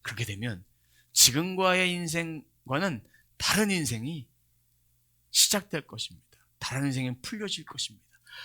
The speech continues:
아무리 기도해도, 아무리 기도 부탁해도 안 되는 문제가 하나님 말씀을 통해서 내가 그렇게 살아가게 되면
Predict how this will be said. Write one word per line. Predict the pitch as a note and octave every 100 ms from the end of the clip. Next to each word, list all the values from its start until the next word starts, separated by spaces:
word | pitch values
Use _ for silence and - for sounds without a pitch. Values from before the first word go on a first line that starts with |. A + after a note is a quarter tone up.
| -
아무리 | C#3 D#3 A3+ A3+ A3+ E3+
기도해도, | - F3 A3+ A3 G3+ G#3
아무리 | F#3 F3+ G#3 G#3+ G#3
기도 | F#3+ G3+ F#3
부탁해도 | F#3+ A3 G3+ F3
안 | E3
되는 | F#3+ A#3
문제가 | G3+ F#3+ F#3 A3 G#3+ G#2 - _ _ _ _ _ _ _ _
하나님 | - G3 G3
말씀을 | F3+ E3 D#3+ E3+ E3 E3 -
통해서 | B3 A#3+ F3+ F3+
내가 | C#3+ C#3 C3 A#2
그렇게 | - B2+
살아가게 | - D3 D#3 D3 - A#2
되면 | A2+ A2 E3 C#3+ G2+